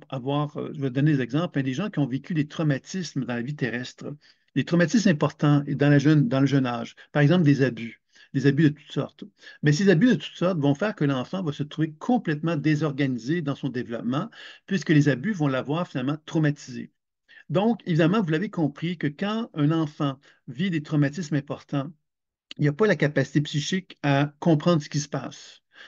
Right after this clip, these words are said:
Hein, il n'est pas capable de comprendre ce qui se passe, donc il y a une espèce de, de, de refoulement profond qui se fait parce qu'il n'est pas en mesure d'organiser la pensée autour de ce qu'il a vécu comme abus.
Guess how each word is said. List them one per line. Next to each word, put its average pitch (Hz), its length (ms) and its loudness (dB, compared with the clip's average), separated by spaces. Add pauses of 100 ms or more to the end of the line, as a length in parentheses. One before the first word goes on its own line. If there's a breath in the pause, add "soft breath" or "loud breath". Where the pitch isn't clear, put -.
(120)
Hein, 151 100 4
il 147 220 2
n'est 120 80 -2
pas 170 160 -4
capable 170 400 -2
de 131 40 -2
comprendre 151 400 -2
ce 147 60 -12
qui - 80 -18
se - 80 -20
passe, 190 180 -6
donc 156 220 -2
il - 20 2
y - 20 2
a - 20 2
une 131 60 0
espèce 170 280 -4
de, 127 160 -6 (340 loud breath)
de, 127 440 -2 (260)
de 120 220 -4
refoulement 165 880 2
profond 165 360 -2
qui - 120 -12
se 135 120 -2
fait 202 200 -6
parce - 180 -10
qu'il 143 100 -4
n'est - 60 -4
pas 160 100 -4
en 156 40 0
mesure 143 340 0
d'organiser 143 960 -2
la 151 120 0
pensée 131 480 -6
autour 185 420 0
de 139 80 0
ce - 100 -10
qu'il 147 100 0
a 123 40 -2
vécu 123 280 -6
comme 139 200 -4
abus. 120 360 -4